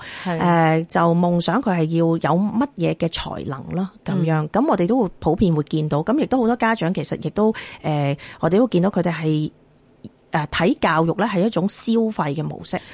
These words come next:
Speaker 1: 係咪將自己做唔到啲嘢
Speaker 2: 即係
Speaker 1: 都投射喺個小朋友身上？
Speaker 2: 係㗎，係㗎，佢哋會投放佢覺得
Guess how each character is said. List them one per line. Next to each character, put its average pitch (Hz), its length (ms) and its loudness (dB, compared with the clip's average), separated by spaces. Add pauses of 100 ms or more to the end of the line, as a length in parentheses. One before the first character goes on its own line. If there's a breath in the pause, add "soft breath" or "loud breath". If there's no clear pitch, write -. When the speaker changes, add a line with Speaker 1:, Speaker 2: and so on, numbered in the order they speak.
(140 loud breath)
Speaker 1:
係 226 80 0
咪 - 100 4
將 359 240 0
自 - 200 -4
己 175 180 0
做 175 220 0
唔 135 100 0
到 135 140 0
啲 160 60 -2
嘢 - 20 -
Speaker 2:
即 220 140 0
係 - 20 0
Speaker 1:
都 208 140 -2
投 120 200 -6
射 131 160 -6
喺 135 120 -4
個 165 80 -2
小 156 180 -2
朋 139 200 -2
友 127 120 -2
身 208 240 2
上？ 196 320 2
Speaker 2:
係 190 140 2
㗎， - 0 -
係 - 20 -
㗎， 180 180 2
佢 226 180 0
哋 196 60 4
會 202 140 2
投 147 340 0
放 185 380 4
佢 185 160 0
覺 196 120 -2
得 294 140 0